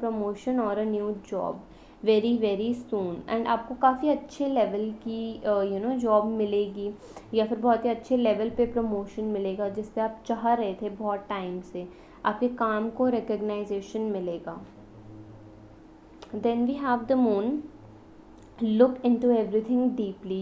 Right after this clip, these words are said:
यानी कि अगर कुछ problems भी आ रही हैं तो आप ज़्यादा हाथ पैर मार के उन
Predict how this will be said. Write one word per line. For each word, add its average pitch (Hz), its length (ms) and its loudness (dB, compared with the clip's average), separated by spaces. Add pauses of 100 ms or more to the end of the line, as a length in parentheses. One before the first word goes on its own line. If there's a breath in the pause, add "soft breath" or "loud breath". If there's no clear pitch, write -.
यानी 214 240 0
कि 262 80 2
अगर 269 200 4
कुछ 320 220 -4
problems 247 680 0
भी 285 100 -4
आ 226 320 -2
रही 240 380 2 (160)
हैं 202 260 -4 (320 loud breath)
तो 262 60 4
आप 254 60 4
ज़्यादा 262 240 2
हाथ 240 400 2
पैर 247 240 2
मार 202 380 -2
के 240 80 -2
उन 247 160 2